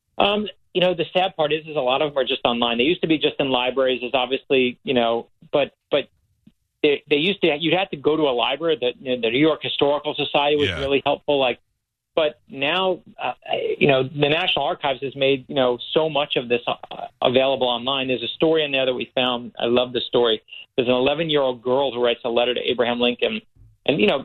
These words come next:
Speaker 1: as you said, he was ugly, and, and he, he, back then he was clean-shaven when he was elected. And
Speaker 2: Mm-hmm.
Speaker 1: so he's clean-shaven,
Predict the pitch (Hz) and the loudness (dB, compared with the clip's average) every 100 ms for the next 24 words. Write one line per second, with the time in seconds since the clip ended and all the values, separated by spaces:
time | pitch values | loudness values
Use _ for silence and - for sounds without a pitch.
0 | - 156 156 - 139 135 123 - 151 175 | 0 0 0 0 0 0 -2 -2 0 2
1 | 170 180 170 139 - 135 127 135 139 - | 2 2 2 -2 -6 -2 0 0 -2 -2
2 | 156 185 - 175 135 - 165 151 - 143 | 0 0 0 0 0 0 0 0 2 2
3 | 151 120 110 110 110 117 127 - - - | 0 -2 -2 0 2 2 2 -4 -12 -10
4 | 98 98 92 131 117 - 175 180 - 139 | -4 -2 0 -2 0 2 4 4 2 2
5 | 131 127 127 | 2 -2 -6